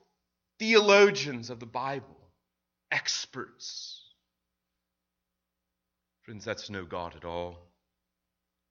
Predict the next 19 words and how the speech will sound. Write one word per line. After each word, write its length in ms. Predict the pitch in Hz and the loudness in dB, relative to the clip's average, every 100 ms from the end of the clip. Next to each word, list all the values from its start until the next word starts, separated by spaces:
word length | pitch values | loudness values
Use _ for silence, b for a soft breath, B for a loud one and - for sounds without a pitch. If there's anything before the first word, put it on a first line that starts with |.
| _ 107 | _ -10
And 80 | |
it's 140 | 107 - | -10 -8
the 100 | 120 | -4
same 340 | 165 143 131 | 2 4 4
God, 400 | 123 123 113 104 | 6 6 6 4
as 160 | 98 98 | 0 -4
we'll 100 | 107 | -10
see 220 | - 120 | -8 -8
today, 440 | 107 98 104 90 78 - _ _ _ _ _ _ _ - | -10 -8 -6 -6 -12 -20 _ _ _ _ _ _ _ -16
that 180 | 95 - | -16 -10
Peter 340 | 127 107 85 - - | -8 -8 -10 -14 -10
faced 540 | 92 80 - - - _ _ - | -10 -10 -14 -16 -18 _ _ -18
in 100 | 95 | -14
the 80 | 90 | -10
congregations 880 | 123 110 98 95 104 92 87 76 76 | -6 -6 -6 -6 -8 -8 -14 -18 -16
that 140 | 92 | -16
he 120 | 107 | -14
wrote 280 | 98 107 92 | -14 -14 -16
to. 120 | - | -20